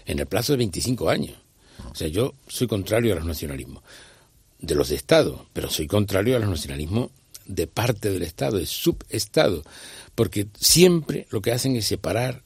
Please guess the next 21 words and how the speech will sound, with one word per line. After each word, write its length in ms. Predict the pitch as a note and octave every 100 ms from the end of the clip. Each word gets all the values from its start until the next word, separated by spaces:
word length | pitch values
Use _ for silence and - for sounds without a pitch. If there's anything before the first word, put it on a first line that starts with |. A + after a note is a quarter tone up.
| -
dividir, 640 | F#2 F#2 E2+ G2 B2 A#2+ - - - - - _ -
y 180 | -
en 140 | - -
el 140 | C#2
siglo 360 | - G#2 A2+ B2+
veintiuno 680 | A#2 G2+ C3+ A#2 A#2+ D2+ C#2+ _
pensar 420 | D#2+ D2+ - G#2
que 120 | G2+
la 100 | G2+
humanidad 600 | F#2+ E2+ D#2 D2+ A2 - -
se 180 | - -
dedica 320 | D#2 F2+ G#2
a 40 | E2
levantar 520 | D#2+ D#2 C#2+ - B2+
frontera 480 | A#2 A2 F#2+ A2+ G2
en 60 | D3+
lugar 260 | D3 F#3
de 140 | D3 F2
a 60 |
tirar 320 | - A2 D#3+
frontera, 540 | G#2 A#2 G#2 A#2 F#2